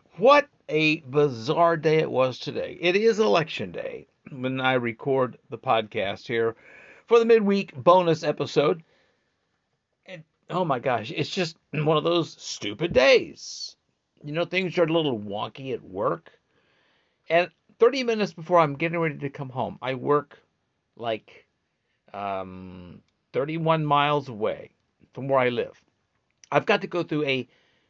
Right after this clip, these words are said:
mountain range to get to work, <clears throat> okay? Um, and it is the only route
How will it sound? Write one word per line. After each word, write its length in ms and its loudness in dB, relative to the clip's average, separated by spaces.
mountain 800 -4
range 720 -8
to 80 -8
get 220 -2
to 80 -10
work, 340 -8
<clears throat> 180 -20
okay? 500 -6
Um, 520 0
and 240 0
it 180 -2
is 220 0
the 180 -6
only 680 0
route 600 -2